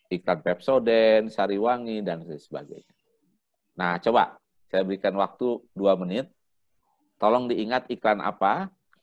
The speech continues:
ya, yang menurut Anda sangat vulgar, yang lebih menekankan kepada tadi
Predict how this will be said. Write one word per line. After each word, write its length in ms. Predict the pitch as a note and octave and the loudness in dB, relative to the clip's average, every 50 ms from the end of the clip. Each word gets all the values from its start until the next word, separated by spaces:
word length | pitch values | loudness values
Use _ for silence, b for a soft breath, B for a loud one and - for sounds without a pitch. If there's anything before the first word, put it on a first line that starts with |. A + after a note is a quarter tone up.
| _ _ _ _ _ _ _ | _ _ _ _ _ _ _
ya, 300 | - F2 G2+ A#2 D3+ D#3+ _ _ _ _ _ _ _ _ _ _ | -8 -6 -4 -4 -6 -8 _ _ _ _ _ _ _ _ _ _
yang 220 | - A2 A2+ A2+ A2+ | 0 0 2 2 2
menurut 380 | A2 A2+ A2+ A2 A2+ A2+ A2 - | -2 -2 0 0 0 -2 -2 -2
Anda 380 | - A2+ G#2+ G#2+ A2 C3 C#3 C3+ | -4 -2 -2 0 0 0 0 0
sangat 480 | - - - G#2+ G#2+ G#2+ G#2 G2 - - | -2 -4 -4 -4 -2 -2 -6 -6 -6 -8
vulgar, 560 | - A#2 A2 G2 F#2+ G2+ F2+ E2+ E2 D#2+ D2+ - _ _ _ _ _ _ _ _ _ _ _ - | -4 -4 -2 0 2 2 2 2 0 -6 -10 -16 _ _ _ _ _ _ _ _ _ _ _ -4
yang 240 | G2+ G#2+ G2+ G2 G#2 | -2 -2 -2 0 -2
lebih 320 | G2+ F#2 F#2+ A#2 B2+ B2 | -4 -2 -2 -2 -2 -2
menekankan 640 | A#2 G#2 G2 F#2+ - F#2+ F#2+ F#2 F#2 A2 A2+ A#2 G#2+ | -4 -6 -6 -6 -4 -4 -4 -4 -4 -6 -6 -6 -6
kepada 400 | A2 F#2 - F#2+ F2 F2 G#2 G#2+ | -8 -4 -2 -2 -2 0 -2 -2
tadi 320 | - G#2 G#2+ G2+ G2+ E2+ | 0 -2 -2 -2 -2 -6